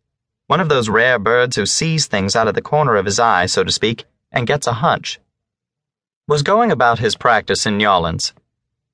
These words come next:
He noticed a couple of little things most of us would have missed. He had two patients in the same neighborhood with moderate fever, enlarged lymph nodes, especially in the inguinal region.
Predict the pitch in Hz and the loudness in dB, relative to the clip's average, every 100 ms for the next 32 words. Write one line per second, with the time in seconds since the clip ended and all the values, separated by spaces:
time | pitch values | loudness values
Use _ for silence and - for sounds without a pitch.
0 | _ _ _ 131 147 165 123 - 123 151 | _ _ _ -2 0 2 0 0 0 0
1 | 117 101 117 110 - 120 123 123 127 101 | 2 2 2 2 0 -2 0 -2 0 -2
2 | 92 - 104 92 107 98 - - _ _ | -2 0 -2 0 -2 -2 -4 -8 _ _
3 | _ _ _ _ _ _ _ _ _ - | _ _ _ _ _ _ _ _ _ -6
4 | 131 135 123 110 196 214 139 113 120 110 | 0 2 2 2 0 2 0 0 0 0
5 | 107 95 - 131 113 107 95 110 107 101 | -2 0 0 0 2 2 0 0 0 -2
6 | 110 127 160 143 - 107 92 107 - _ | 2 2 2 0 0 -2 0 -2 -4 _
7 | _ - 113 117 123 120 - 110 147 - | _ -8 -2 4 4 4 0 -2 -4 -2
8 | 104 90 - - - _ _ 120 - 196 | -2 0 -2 -6 -10 _ _ -6 -2 -2
9 | 202 156 123 110 123 143 107 92 87 92 | 0 0 0 0 -2 0 0 0 -2 -2
10 | 87 - | -4 -6